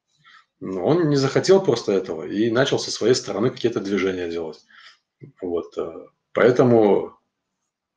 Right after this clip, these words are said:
поэтому пришлось, как бы, на публичность всё это выйти. Ну, ну, что делать иначе?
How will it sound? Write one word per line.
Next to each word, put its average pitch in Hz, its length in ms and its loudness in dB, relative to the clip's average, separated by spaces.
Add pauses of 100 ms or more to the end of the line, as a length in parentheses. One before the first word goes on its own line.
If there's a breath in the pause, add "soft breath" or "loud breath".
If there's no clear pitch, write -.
(240)
поэтому 123 400 4
пришлось, 135 380 4
как 95 180 -6
бы, 98 100 -4
на 95 100 -6
публичность 113 520 -2
всё 104 120 -2
это 104 140 -4
выйти. 98 300 -4
Ну, 101 140 -6
ну, 127 140 -2
что - 180 -2
делать 95 300 -2
иначе? 95 300 -4